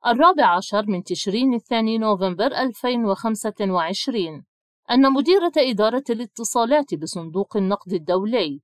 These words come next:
جولي كوزاك قالت في إفادة صحفية إن الأداء الاقتصادي الكلي في مصر يتحسن، إذ يتعزز النمو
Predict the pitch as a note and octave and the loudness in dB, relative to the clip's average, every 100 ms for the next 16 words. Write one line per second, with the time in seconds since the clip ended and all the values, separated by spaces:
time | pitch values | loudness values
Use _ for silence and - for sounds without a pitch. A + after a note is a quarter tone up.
0 | _ _ F#3+ A#3 G3+ E3+ - G3+ A3+ D#3 | _ _ -4 0 0 -2 -2 -2 0 0
1 | - _ _ _ _ E4 D4 F#3+ G#3 - | -4 _ _ _ _ 6 6 6 0 -4
2 | A3+ C#3 F#3+ B3+ A#3+ B3+ C4+ C4 A3+ A3 | -8 -6 -2 0 0 0 2 0 0 -2
3 | G3+ D4+ F#3 D#3 C#3 _ _ _ _ _ | -2 0 0 -2 -2 _ _ _ _ _
4 | B3+ C#4+ D4 D4+ F#4+ E4 D4+ - - C4+ | 4 6 4 2 4 4 2 -2 -4 -2
5 | C#4 G#3+ F#3+ G#3+ A#3+ A3+ - G#3 A3+ A#3 | 2 2 0 -2 -2 -4 -4 -4 -2 -4
6 | A#3 B3 A#3+ A#3+ A#3 - D#3+ D#3 _ _ | -4 -4 -2 0 -2 -2 -6 -6 _ _
7 | _ G#3+ A#3+ G3 - D3+ - E3+ D#3 C#3+ | _ -2 -2 -2 -4 -8 -4 -4 -4 -8
8 | - _ _ _ - A#3 G#3+ G3+ G3+ G3+ | -14 _ _ _ -2 0 2 0 4 2
9 | F3 F#3+ F3+ F#3 F#3 A3 G#3 D3 C#3 | 2 -2 -2 -2 0 2 2 0 -6